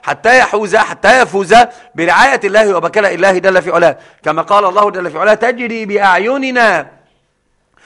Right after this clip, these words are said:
وقال: "واصبر لحكم ربك فإنك بأعيننا". يبقى إذن اعتقاد العرا-، ال-، ال-، العناية والرعاية والكلأ، وهذا لازم الصفة، وهذا الفارق بين أهل السنة والجماعة وبين أهل البدع والضلالة الذين تنحوا عن إثبات الصفة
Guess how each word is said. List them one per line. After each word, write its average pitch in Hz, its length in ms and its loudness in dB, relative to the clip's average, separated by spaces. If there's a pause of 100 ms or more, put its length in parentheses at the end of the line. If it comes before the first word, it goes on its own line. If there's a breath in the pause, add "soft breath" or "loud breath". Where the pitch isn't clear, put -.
(220 soft breath)
وقال: 226 400 4
"واصبر 220 360 2
لحكم 196 320 -4
ربك 262 520 0 (200 loud breath)
فإنك 240 500 -4
بأعيننا". 202 680 0
يبقى 147 240 -14
إذن 269 300 0 (240 loud breath)
اعتقاد 247 560 -2
العرا-، 175 560 2
ال-، 175 100 0
ال-، 165 200 0
العناية 196 680 2 (200 loud breath)
والرعاية 175 600 2
والكلأ، 220 460 2
وهذا 190 400 0
لازم 240 320 -2
الصفة، 175 420 -2 (260 soft breath)
وهذا 208 300 0
الفارق 277 540 -2 (240 soft breath)
بين 220 220 -2
أهل 240 180 -2
السنة 240 300 -10
والجماعة 220 380 -2
وبين 214 180 -6
أهل 220 120 -4
البدع 220 300 -2
والضلالة 233 520 -2 (240 loud breath)
الذين 233 460 -6
تنحوا 220 480 0
عن 180 160 0
إثبات 240 280 0
الصفة 262 460 0